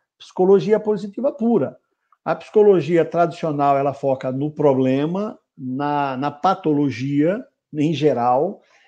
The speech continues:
e a psicologia positiva, ela trata da patologia, mas ela quer ir além, ela quer buscar as potencialidades humanas. Quando eu percebi que quem estava envolvido com essa ciência da psicologia positiva era nada mais, nada menos do que a Universidade da Pensilvânia com Martin Seligman, que eu conheci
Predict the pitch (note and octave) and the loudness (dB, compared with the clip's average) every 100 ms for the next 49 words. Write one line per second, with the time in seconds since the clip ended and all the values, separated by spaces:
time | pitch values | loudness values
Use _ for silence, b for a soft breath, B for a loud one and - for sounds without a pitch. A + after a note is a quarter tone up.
0 | - F3 G3 - F#3+ F3 D3 D#3 D#3 E3+ | -2 0 0 -2 2 2 2 0 0 -2
1 | F#3 - A#3+ C4+ G3 D#3+ E3+ E3 - E3 | -4 -4 -4 0 2 2 0 -4 -2 0
2 | F3 E3+ - C3+ C#3 C#3 C3 D3+ D#3+ D3 | 0 0 -4 -4 -4 -4 -6 -2 -2 -2
3 | D#3 F#3+ A#3+ A#3+ A3+ F3 F#3 G3 G3 F#3+ | -2 -2 0 -2 -4 0 0 0 -4 -2
4 | F3 F#3 G#3+ F#3 D3+ D#3 B2+ A2+ G#2+ C3 | 0 0 0 2 2 2 -2 -6 -10 -8
5 | C#3+ D3+ - D#3 D3+ F3+ D#3+ D3+ F#3 - | -8 -10 -2 0 2 0 -4 -8 -10 -4
6 | D3 D#3+ E3+ - _ A3+ A#3+ B3 G#3+ - | 0 0 0 -6 _ 4 4 0 -6 -2
7 | F#3 E3+ C#3+ D3 D3+ E3 F3 B2+ G2 F#2+ | 0 0 2 0 0 -2 -2 -2 -6 -18
8 | _ _ _ _ _ _ _ - C#4+ D4 | _ _ _ _ _ _ _ -2 2 6
9 | B3+ A3+ - F#3+ C#3+ D3 C3 C#3+ - A3+ | 6 6 4 2 2 -2 -2 -6 -4 -4
10 | - - F3+ E3 E3 D#3 D3+ E3+ F3+ E3+ | -4 0 0 2 0 0 -2 -4 0 2
11 | D#3+ A2+ D#3 C#3+ C3 - D#3 F#3+ - E3+ | 2 0 -2 -2 -4 -2 0 0 -4 -8
12 | - E3 D#3 D#3+ D#3 D3+ D3+ - D3+ C#3 | -6 -2 0 -2 -4 -6 -6 -4 -2 0
13 | D3 D3+ C3+ C#3 - B2+ A#2+ B2+ C#3 D3+ | -2 -2 -6 -6 -4 -4 -2 -2 -2 -2
14 | F#3 F3+ E3 D3+ D3+ D3 B2+ B2 A#2 A#2+ | -2 0 -2 -2 -2 -2 -2 -4 -6 -8
15 | C#3+ D#3 D3+ C3+ C#3 C#3 C#3 C#3 F3+ G#3 | -8 -6 -2 -2 -2 -4 -4 0 2 2
16 | A3 A3 G3 G#3 C3 D#3+ G3 G#3 G3 F#3+ | -2 -4 -6 -6 0 0 0 -4 -6 -2
17 | F#3+ F#3+ - D3+ A#2 G#2 G#2 - B2 E3 | -2 -2 0 0 0 -6 -14 -12 -10 -10
18 | D#3 - B2 G2+ | -12 -12 -12 -12